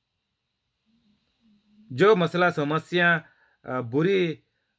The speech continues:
आदतें, बुरी चीजें जो तुम्हारा जिंदगी में आई है और तुम्हारे परिवार के जिंदगी में आई है, वो कभी नहीं छूटेंगी। बोले तो सब एक पागल कुत्ते की मौत मरेंगे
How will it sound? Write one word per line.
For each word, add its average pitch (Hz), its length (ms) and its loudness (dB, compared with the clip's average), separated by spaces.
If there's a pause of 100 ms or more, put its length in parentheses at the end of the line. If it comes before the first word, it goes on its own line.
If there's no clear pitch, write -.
(140)
आदतें, 160 480 0
बुरी 156 240 0
चीजें 156 460 -4 (960)
जो 156 360 2 (500)
तुम्हारा 165 680 4 (480)
जिंदगी 147 400 -4
में 151 100 -4
आई 151 260 0
है 175 80 0
और 147 120 0
तुम्हारे 147 560 -2 (400)
परिवार 160 380 2
के 151 120 -4
जिंदगी 131 440 -4
में 131 100 -6
आई 139 240 0
है, 240 220 0 (540)
वो 151 100 0
कभी 147 280 -2
नहीं 147 240 -4
छूटेंगी। 131 460 -6 (840)
बोले 139 240 2
तो 233 200 2 (640)
सब 233 480 2 (380)
एक 160 240 -6 (360)
पागल 180 300 4
कुत्ते 170 300 -6
की 151 140 -6
मौत 151 260 -4
मरेंगे 160 460 0